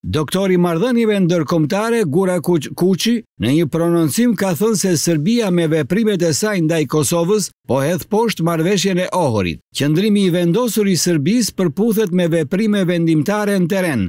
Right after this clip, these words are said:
duke demonstruar refuzimin e saj. Ata pohojnë me guxim kundërshtimin e tyre ndaj integrimit të Kosovës në O K B dhe bëjnë fushat aktive kundër antarësimit të Kosovës në Këshillin e Europës.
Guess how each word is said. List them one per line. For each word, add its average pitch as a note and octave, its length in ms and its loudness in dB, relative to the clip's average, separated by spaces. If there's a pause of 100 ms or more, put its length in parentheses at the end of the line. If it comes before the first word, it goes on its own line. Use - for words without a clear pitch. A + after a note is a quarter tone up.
(160)
duke C#3+ 320 0
demonstruar E3+ 720 0
refuzimin F3 640 0
e F#3+ 80 0
saj. A#2+ 400 -2 (240)
Ata D#3+ 240 -4
pohojnë F#3 480 0
me G3+ 160 2
guxim F3 480 2
kundërshtimin F3+ 880 2
e E3+ 80 2
tyre G#3+ 400 0
ndaj F3 240 0 (160)
integrimit E3+ 640 0
të - 80 -6
Kosovës F3+ 480 0
në F3+ 160 0 (160)
O F3+ 160 -2
K F#3 160 0
B D#3+ 160 0 (320)
dhe D3+ 80 0
bëjnë F3+ 320 0
fushat G#3+ 400 0
aktive A3 480 0
kundër G3+ 400 0
antarësimit E3+ 640 0
të - 140 -8
Kosovës F3 500 0
në F3 160 2
Këshillin G3 400 0
e F#3+ 80 0
Europës. G#2+ 560 -2